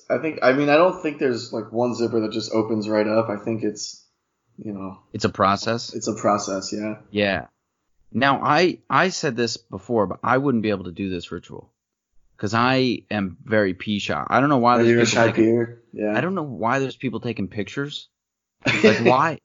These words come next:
Speaker 2: That's one of the things that amazed me is, like,
Speaker 1: I could,
Speaker 2: why are
Speaker 1: yeah,
Speaker 2: they
Speaker 1: I'd be like, I'd be like, "Everyone go to the other side of the bus."
Speaker 2: Yeah.
Speaker 1: You know?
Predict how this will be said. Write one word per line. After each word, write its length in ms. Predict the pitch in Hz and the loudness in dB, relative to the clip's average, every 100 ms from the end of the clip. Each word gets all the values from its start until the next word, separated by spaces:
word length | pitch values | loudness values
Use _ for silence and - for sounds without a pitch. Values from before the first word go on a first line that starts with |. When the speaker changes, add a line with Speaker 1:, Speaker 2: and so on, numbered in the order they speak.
| _ _ - | _ _ -2
Speaker 2:
That's 200 | 135 - | -2 0
one 160 | 180 175 | -2 0
of 60 | |
the 80 | 131 | 0
things 220 | 139 127 | 0 0
that 100 | 120 | 0
amazed 360 | 101 104 101 92 | 0 0 -2 -4
me 120 | 107 | -4
is, 140 | 104 90 | -4 -2
like, 140 | 95 | 0
Speaker 1:
I 20 | 170 | 2
could, 80 | |
Speaker 2:
why 60 | 170 | 6
are 20 | 113 | 6
Speaker 1:
yeah, 80 | |
Speaker 2:
they 60 | 127 | 6
Speaker 1:
I'd 60 | 131 | 4
be 60 | |
like, 160 | 147 135 | 2 2
I'd 120 | 131 | 0
be 60 | 147 | 0
like, 100 | 139 | 2
"Everyone 380 | 139 196 214 185 | 0 0 -2 0
go 200 | 160 156 | 2 2
to 80 | 139 | 0
the 100 | 120 | -2
other 160 | 127 | -2
side 240 | 127 139 139 | -2 0 0
of 40 | |
the 40 | 131 | 0
bus." 600 | 113 110 110 - - - | 0 -2 -2 -6 -16 -14
Speaker 2:
Yeah. 380 | - 143 190 104 | -4 -2 0 -2
Speaker 1:
You 60 | 113 | -6
know? 280 | 107 104 | -16 -20